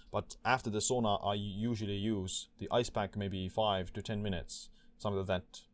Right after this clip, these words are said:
And, uh, that will resume the normal, um,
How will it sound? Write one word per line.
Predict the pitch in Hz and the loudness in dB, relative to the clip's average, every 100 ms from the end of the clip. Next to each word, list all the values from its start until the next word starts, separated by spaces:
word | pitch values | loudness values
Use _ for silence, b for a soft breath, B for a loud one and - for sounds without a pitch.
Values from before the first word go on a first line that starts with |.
| - | -12
And, | - 90 90 | -8 -6 -2
uh, | 92 90 87 | -2 0 2
that | 110 | 2
will | 117 113 101 90 104 | 4 4 4 2 0
resume | 107 104 120 104 92 87 b b b - | -2 0 2 2 0 -6 b b b -6
the | 104 101 | -2 2
normal, | 113 107 98 95 | 2 2 2 0
um, | 92 92 90 | 0 -2 -4